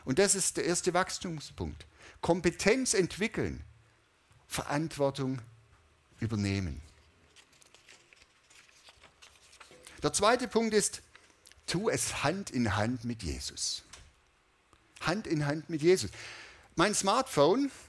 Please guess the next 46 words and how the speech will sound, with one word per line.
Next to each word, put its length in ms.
es 120
erinnert 380
mich 340
jeden 280
Tag 300
am 120
Nachmittag 560
daran, 320
dass 160
ich 140
mit 160
Jesus 360
über 200
meine 300
aktuelle 520
Situation 640
spreche. 420
Die 60
ist 100
ja 40
jeden 220
Nachmittag 460
ein 20
bisschen 220
anders. 380
Es 160
erinnert 320
mich 180
dran. 240
Manche 320
von 140
euch 220
brauchen 280
so 120
eine 160
Erinnerung 440
nicht. 240
Die 60
sagen, 420
ich 120
bin 120
ständig 400
im 80
Gespräch 440
mit 160
Gott. 140